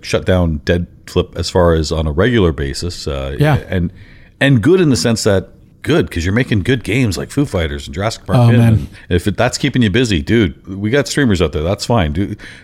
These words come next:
Speaker 1: do the bread and butter and, and make more great games like you're doing.
Speaker 2: No, ex-,
Speaker 1: But he
Speaker 2: exactly.
Speaker 1: did come on recently and had, um, I guess it was a Bond code update, so I watched a little bit of that.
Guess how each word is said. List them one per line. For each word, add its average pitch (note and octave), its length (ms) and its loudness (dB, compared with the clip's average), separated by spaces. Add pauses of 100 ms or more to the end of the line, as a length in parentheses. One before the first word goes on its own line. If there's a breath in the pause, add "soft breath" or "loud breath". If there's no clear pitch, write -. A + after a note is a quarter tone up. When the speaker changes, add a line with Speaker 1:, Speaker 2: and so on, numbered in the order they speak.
(100)
Speaker 1:
do B2+ 120 4
the C#3 80 4
bread B2+ 220 2
and A2 100 4
butter F#2 280 2
and, D2 140 -6
and D#2+ 380 -4
make G2+ 240 -2
more G#2 140 2
great F#2 260 0
games F2+ 280 0
like D#2 140 -4
you're E2 80 -4
doing. D#2 320 -2 (220)
Speaker 2:
No, F#3+ 140 6
ex-, E3 120 2
Speaker 1:
But - 60 -4
he F#3+ 60 2
Speaker 2:
exactly. D#3+ 360 2
Speaker 1:
did A#2 60 2
come C#3+ 100 4
on G#2 160 4
recently G2+ 480 0
and G2+ 200 0
had, G2+ 440 0
um, G2+ 880 2 (100)
I G#2 60 -6
guess G#2 180 -6
it - 20 -2
was G2 120 2
a F#2 40 4
Bond G2+ 380 2
code D2+ 240 0
update, A#1 380 -8
so D#2 100 -2
I D2+ 40 0
watched D2+ 300 -4
a D2 40 -8
little C2+ 160 -8
bit B1+ 100 -10
of C2 100 -8
that. C3+ 220 -4